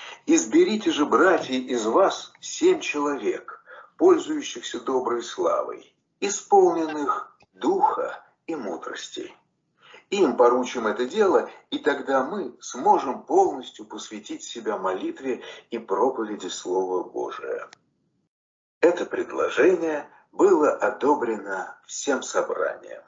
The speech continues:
И они избрали Стефана, человека, исполненного веры и Духа Святого, и вместе с ним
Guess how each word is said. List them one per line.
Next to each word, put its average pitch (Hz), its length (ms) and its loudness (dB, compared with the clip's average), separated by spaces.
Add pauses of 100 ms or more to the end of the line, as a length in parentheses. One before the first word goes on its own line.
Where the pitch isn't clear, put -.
(840)
И 113 120 6
они 190 400 2
избрали 185 480 2
Стефана, 135 680 -2 (320)
человека, 117 680 2
исполненного 120 800 -2
веры 120 500 0
и 123 180 -6
Духа 123 420 -2
Святого, - 760 2 (200)
и 123 120 -2
вместе 123 520 -4
с - 180 -8
ним 107 340 -4